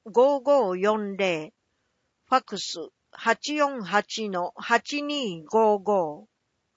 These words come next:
環境講座。一、環境ティールーム。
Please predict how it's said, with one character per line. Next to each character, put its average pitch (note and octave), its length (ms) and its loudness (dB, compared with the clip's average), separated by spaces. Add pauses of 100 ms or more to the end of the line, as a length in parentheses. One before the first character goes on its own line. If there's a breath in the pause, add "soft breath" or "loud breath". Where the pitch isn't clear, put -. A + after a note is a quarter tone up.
(1800)
環 C4+ 260 -2
境 B3+ 320 4
講 A3+ 320 0
座。 D3+ 240 -6 (1500)
一、 A#3 500 -8 (300)
環 C#4 260 2
境 C4+ 300 2
テ - 140 -12
ィ C4 140 -2
ー A3+ 40 -10
ル B3+ 100 -2 (120)
ー - 20 -10
ム。 D#3 280 -12